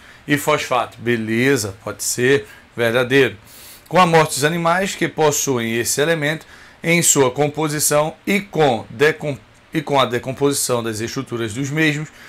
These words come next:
os sais de cálcio são devolvidos à água e no solo. Perfeito. Os sais de cálcio são encontrados na organização do corpo das esponjas e corais. Sim,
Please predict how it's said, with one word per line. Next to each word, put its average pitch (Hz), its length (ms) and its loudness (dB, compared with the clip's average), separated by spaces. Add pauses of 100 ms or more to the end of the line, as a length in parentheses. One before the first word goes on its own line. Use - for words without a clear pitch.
(140)
os 156 200 4
sais 147 240 4
de 143 100 -6
cálcio 143 280 0
são 151 80 -4
devolvidos 123 640 -2
à 170 80 2
água 160 480 2
e 175 120 -2
no 180 140 -2
solo. 123 380 2
Perfeito. 135 680 -2 (640)
Os 160 160 2
sais 208 260 2
de 196 80 -6
cálcio 147 480 0 (280)
são 151 260 2
encontrados 143 640 0
na 139 160 -2
organização 143 680 0
do 135 100 -4
corpo 151 540 -2
das 139 380 2
esponjas 143 720 -2
e 143 80 -4
corais. 135 420 -2
Sim, 165 340 -2